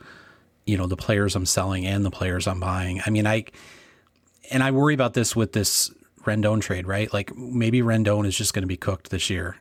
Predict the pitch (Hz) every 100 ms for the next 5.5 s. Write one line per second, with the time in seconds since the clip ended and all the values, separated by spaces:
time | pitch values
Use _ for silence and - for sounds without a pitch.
0 | _ 110 107 110 113 107 98 101 101 -
1 | 107 101 95 92 101 98 - - - 92
2 | - 104 101 98 95 104 - 110 104 101
3 | 107 101 101 - 110 101 98 98 - -
4 | - - - 92 101 98 98 95 - 92
5 | 95 95 95 95 92